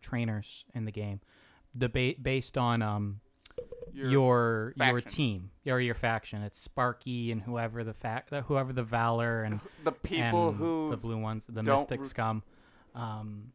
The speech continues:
Speaker 2: Like,
Speaker 1: <laughs>
Speaker 2: isn't that your team?
Speaker 1: No, I'm,
Speaker 2: No.
Speaker 1: I'm Instinct, baby. Instinct. Mystic Scum, get outta here. Um, so, yeah, there's that. I mean, I'm always,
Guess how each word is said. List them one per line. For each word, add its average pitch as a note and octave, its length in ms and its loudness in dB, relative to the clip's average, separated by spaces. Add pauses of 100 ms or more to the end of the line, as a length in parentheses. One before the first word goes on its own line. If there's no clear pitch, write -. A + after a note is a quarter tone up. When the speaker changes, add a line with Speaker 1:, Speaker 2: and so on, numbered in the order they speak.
Speaker 2:
Like, G2+ 280 -4 (320)
Speaker 1:
<laughs> - 760 -10
Speaker 2:
isn't F#4+ 420 4
that C4+ 280 6
your G#3+ 320 6
team? B3 400 -2 (100)
Speaker 1:
No, F3+ 200 4
I'm, C#3 160 4
Speaker 2:
No. F#3+ 260 4
Speaker 1:
I'm E3+ 300 4
Instinct, C#3+ 640 0
baby. D#3 640 -2 (460)
Instinct. D3 720 -2 (140)
Mystic B2+ 460 -2
Scum, A#2+ 400 -4
get A2 160 -6
outta G#2+ 260 -4
here. G2+ 280 -8 (520)
Um, G#2 520 -10 (720)
so, G#3 520 6
yeah, E3 260 6
there's F#3 300 2
that. C3 360 4
I E3+ 100 0
mean, F#3 180 0
I'm G#3 200 6
always, D3+ 720 4